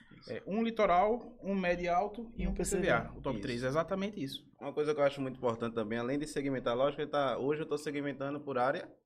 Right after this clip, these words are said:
Speaker 3: mas o foco não é por área, vai ser por construtora.
Speaker 2: É.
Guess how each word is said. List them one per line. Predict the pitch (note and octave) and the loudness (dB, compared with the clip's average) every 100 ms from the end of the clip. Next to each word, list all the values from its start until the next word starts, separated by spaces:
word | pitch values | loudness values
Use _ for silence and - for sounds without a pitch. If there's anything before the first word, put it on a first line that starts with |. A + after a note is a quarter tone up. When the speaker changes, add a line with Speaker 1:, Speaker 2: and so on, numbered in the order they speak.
| _ _ _ | _ _ _
Speaker 3:
mas | - G#2+ A2+ | -8 -2 -2
o | A#2+ | -2
foco | - B2 - | -2 -2 0
não | C#3+ | -2
é | C#3 | -2
por | C3 A2 | 0 0
área, | G2+ | 0
vai | G2+ G2+ | 0 -2
ser | A2+ - | -6 -6
por | C3+ C3 | -8 -8
construtora. | C3+ - G#2+ G#2 A2 - - - | -10 -8 -4 -2 -4 -6 -10 -4
Speaker 2:
É. | C3+ | -4